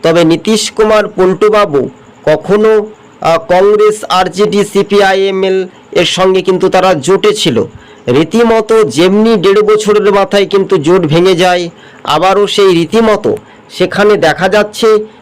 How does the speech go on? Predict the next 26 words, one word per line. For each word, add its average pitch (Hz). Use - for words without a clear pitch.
দুশো 185
তেতাল্লিশটি 208
মোট 202
আসন। 160
আর 160
এই 185
দুশো 165
তেতাল্লিশটি 214
আসনের 202
মধ্যেই 202
ম্যাজিক 170
ফিগার 202
বলছে, 190
আহ, 165
এমনটাই 208
খবর 196
পাওয়া 196
যাচ্ছে 196
যে 208
একশো 170
বাইশটি 202
আসন 196
কম 180
করে 190
পেতে 170
হবে। 135